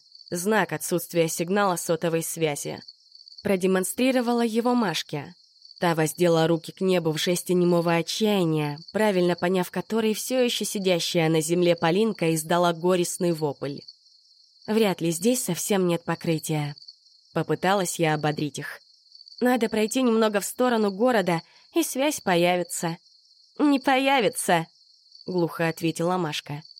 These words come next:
«Она и без того должна здесь быть. Не в тундре же мы. А раз нет, значит, так и задумано». «Кем задумано?» — спросила я, уже догадываясь, каким будет ответ. «Наверно, тем же, кто послал нам тучу,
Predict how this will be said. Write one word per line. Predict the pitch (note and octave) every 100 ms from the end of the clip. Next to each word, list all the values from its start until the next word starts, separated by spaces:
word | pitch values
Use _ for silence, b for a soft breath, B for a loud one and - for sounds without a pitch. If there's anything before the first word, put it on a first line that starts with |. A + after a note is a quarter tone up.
| - _ _ -
«Она | C4 B3+ A#3 G#3+
и |
без | G#3 G3+
того | A3+ A3+ A3+
должна | F#3 E3 F3+ F3
здесь | - E3 D3+
быть. | D#3 D3 - - _ _
Не | - A3+
в | -
тундре | - A3+ A#3 F3
же | - D#3+
мы. | D3+ D3 - _ _ -
А | F#3+
раз | F#3+ F3+ -
нет, | G#3 C#4+ C#4 - - - - -
значит, | G3 G#3+ A3 F3
так | G3+ -
и |
задумано». | F3 G3+ F#3 E3 D3+ D3 D3 - _ _ _ _ _ _ - - -
«Кем | - F#3
задумано?» — | E3 F3 F#3 E3+ D3+ D3+ D#3+ _ _ _ - -
спросила | - E3 D#3+ - A#3+ F#3+
я, | D#3 D3+
уже | D3 E3+
догадываясь, | G3 G#3 E3+ D3+ D3 C#3+ -
каким | D3+ - D3+
будет | D3+ D3+ D3+
ответ. | D#3+ D#3 C#3+ - - - - - _ _
«Наверно, | C4+ B3+ A#3 A3+ C#4 C#4+ B3+
тем | - G3 A#3+
же, | C4
кто | B3+ A3+
послал | F#3+ F#3+ A3+ C4+
нам | C4 A#3+
тучу, | G#3+ - F3+ A#3 A#3+